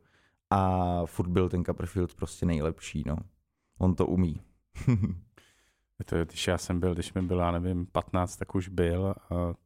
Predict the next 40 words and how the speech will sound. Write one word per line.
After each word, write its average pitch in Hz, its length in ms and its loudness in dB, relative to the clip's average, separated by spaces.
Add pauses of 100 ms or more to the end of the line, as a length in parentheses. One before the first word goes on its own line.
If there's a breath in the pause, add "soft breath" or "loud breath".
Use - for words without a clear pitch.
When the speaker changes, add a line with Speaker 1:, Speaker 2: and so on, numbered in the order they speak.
(120)
Speaker 2:
to - 100 -2
je 90 80 0
snad 90 240 -2
věčnej, 92 600 0 (440)
Speaker 1:
Jo, 95 80 6
jo. 90 260 2 (100)
Speaker 2:
věčnej 98 380 4
kouzelník. 95 520 0
Speaker 1:
Vlastně 101 300 4
ve 104 80 2
chvíli, 107 280 0
kdy, 104 500 0
eh, 90 400 -2
tady 101 220 0
u 78 100 0
nás 101 220 2
to 113 100 0
běželo, 98 520 4
tak 101 140 -2
já 98 120 2
jsem 101 200 2
byl 101 120 4
dítě 101 540 0
a 98 80 -4
to 95 120 0
už 95 100 0
bylo 95 220 2
v 95 80 -6
podstatě 95 380 0
dvacet 92 420 0
let 98 120 -2
po 90 140 -2
tom, 95 200 2
co 92 120 -2
on 92 140 4
to 107 100 -2
předváděl 95 520 2
v - 80 -6
Americe, 87 480 -2
že 87 60 -8